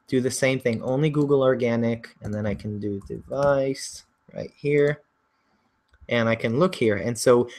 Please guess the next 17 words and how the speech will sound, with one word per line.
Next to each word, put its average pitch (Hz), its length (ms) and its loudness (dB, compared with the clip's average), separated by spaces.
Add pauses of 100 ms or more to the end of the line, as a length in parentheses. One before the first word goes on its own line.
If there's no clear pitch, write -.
(140)
Google 180 300 8
Organic 143 640 6
may 123 180 4
be 123 140 2
different 120 420 2
from 113 180 -2
site 104 360 -2
average, 127 500 2
may 110 160 0
be 110 100 2
different 110 460 -2
from 110 400 -4 (220)
Yahoo 135 400 6
Organic, 127 540 0
from 98 220 -6
Facebook 135 580 2
traffic, 123 760 2